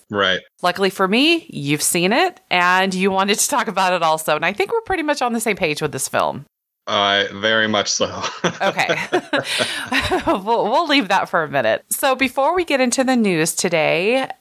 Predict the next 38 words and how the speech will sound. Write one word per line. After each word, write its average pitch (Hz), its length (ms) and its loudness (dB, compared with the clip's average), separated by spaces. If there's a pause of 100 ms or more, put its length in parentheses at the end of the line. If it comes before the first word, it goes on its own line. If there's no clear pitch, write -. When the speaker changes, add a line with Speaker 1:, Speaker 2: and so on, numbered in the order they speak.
(180)
Speaker 2:
Matt, 170 560 2
is 170 120 0
there 311 140 0
anything 285 380 0 (120)
that 196 240 0
you 180 300 0
have 208 340 0
been 170 720 2
reading, 156 640 0
watching, 151 640 0
playing 156 800 -2
that 143 320 0
you 156 80 -8
want 160 160 -2
to - 60 -10
talk 214 140 2
about? - 260 -2 (720)
Speaker 1:
I 104 180 2
have 120 260 0
been 117 160 0
playing, 123 720 0 (160)
well, 101 220 0
I 101 180 0
was 127 460 0
playing, 95 460 0
I 92 120 0
should 90 240 -6
say, 92 380 0
uh, 90 260 0 (140)
Dying 92 260 0
Light 92 320 -2
two, 107 360 0
but 101 200 -4
we 101 140 0
will 95 220 0
get 98 260 -2
into 95 280 -4
that, 98 340 0